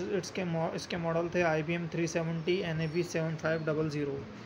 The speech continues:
ठीक है। तो आईबीएम थ्री सेवेंटी आप देख ही रहे हैं, जैसे इसका फ़ोटो बना हुआ है। और ये जो है इंटीग्रेटेड सर्किट का जो है फ़ोटो दिख रहा होगा आपको, है ना,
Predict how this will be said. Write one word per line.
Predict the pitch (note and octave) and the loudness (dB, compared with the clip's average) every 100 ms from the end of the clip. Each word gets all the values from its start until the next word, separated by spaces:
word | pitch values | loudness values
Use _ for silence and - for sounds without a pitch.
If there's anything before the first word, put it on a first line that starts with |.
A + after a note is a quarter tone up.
| - - - | -16 -16 -6
ठीक | G3+ | -2
है। | F3+ | 0
तो | E3 | 2
आईबीएम | D#3 D#3+ D#3+ E3+ | 2 4 2 -2
थ्री | D#3+ E3 | 0 -2
सेवेंटी | E3+ D#3+ D#3+ D#3+ | 0 -2 0 0
आप | E3 D#3 | 0 2
देख | D#3+ D#3 | -2 0
ही | E3+ | 2
रहे | E3 | 2
हैं, | E3+ | 0
जैसे | D#3+ D3+ | 0 0
इसका | D#3 - | 0 0
फ़ोटो | D#3+ D#3 D3+ | -2 -2 -2
बना | D#3+ D#3 | 0 0
हुआ | D#3+ D#3+ D#3+ | 2 2 0
है। | E3+ - - - - - G3 | -2 -8 -16 -18 -18 -12 -2
और | D#3+ D#3 D3+ D3+ | 2 2 2 0
ये | D#3 D#3+ | 2 0
जो | D#3+ | 2
है | E3 E3 | 2 2
इंटीग्रेटेड | D#3 D#3+ D#3+ D#3 E3+ | 2 0 0 -2 -4
सर्किट | - D#3 E3 D#3+ | -2 -2 -2 -2
का | E3+ | 0
जो | D#3+ E3 | 0 2
है | E3 | 2
फ़ोटो | D#3 D3+ D3 E3+ | 0 -2 0 0
दिख | D#3 D#3 | 0 0
रहा | D#3+ | 2
होगा | D#3+ D#3+ D#3+ | 2 2 0
आपको, | D#3 - | 0 -4
है | E3 | -2
ना, | E3 | -2